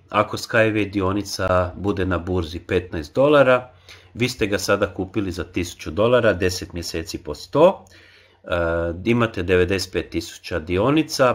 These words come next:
puta petnaest, to je imovina vrijedna milijun četiristo dvadeset pet tisuća dolara. E sad, ako želite prodati dio tih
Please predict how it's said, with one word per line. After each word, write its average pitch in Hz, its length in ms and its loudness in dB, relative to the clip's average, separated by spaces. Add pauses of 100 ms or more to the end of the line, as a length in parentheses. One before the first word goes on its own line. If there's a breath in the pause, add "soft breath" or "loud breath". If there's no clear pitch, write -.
puta 92 280 -4
petnaest, 127 640 -2
to 107 140 2
je 101 380 0
imovina 95 640 -2
vrijedna 87 440 0
milijun 87 460 -2
četiristo 85 500 -10
dvadeset 80 320 -2
pet 80 160 -8
tisuća - 340 -10
dolara. 71 380 -6 (580 soft breath)
E 202 120 4
sad, 117 240 4
ako 120 280 6
želite 110 420 2
prodati 170 760 4
dio 151 360 8
tih - 540 -2